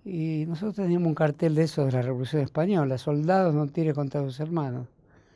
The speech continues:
Un cartel a todas luces ingenuo, ¿no? Pero lo desplegamos y quedó esa escena también. Y los tipos apuntando.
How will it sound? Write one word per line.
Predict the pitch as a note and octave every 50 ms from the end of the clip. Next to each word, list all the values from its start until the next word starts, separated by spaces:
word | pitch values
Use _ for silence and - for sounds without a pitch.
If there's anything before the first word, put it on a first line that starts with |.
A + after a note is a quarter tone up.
| _ _ _ - _
Un | - C#3+
cartel | - D3 C#3 - D3+ C#3 C3+ D#3 - D3+ D3 G#3 -
a | - -
todas | - - E3 E3+ D3+ C3+
luces | C3+ D3+ C#3+ B2 B2+ A#2+ B2
ingenuo, | C3 B2 - G3+ E3 C3 A#2+ A#2+ B2
¿no? | C3+ C#3 D3 E3+ F#3 - _ _ _ _ - _ _ - - - - - _ _ _ _ G#3 E3+ -
Pero | G#3+ F#3+ F3 F3
lo | G3 G3 G3+
desplegamos | G3+ F#3 - - A3+ A#3+ B3 B3 A3 E3 C#3+ C#3+ C#3+ D3 E3
y | G#3+ A3
quedó | - - A#3+ B3+ C4
esa | C4 G3 G#3+
escena | G#3+ - - C#4+ A#3 E3 C#3+ C3
también. | C#3 C#3 C3+ C3+ C3+ C3+ C3 C3+ C#3
Y | D3+
los | D3+ E3 D#3+
tipos | - - G#3+ - - G3+
apuntando. | F3 - F#3+ G3 F#3+ - A#3 A#3 A#3 A#3 A#3 B3 B3+ B3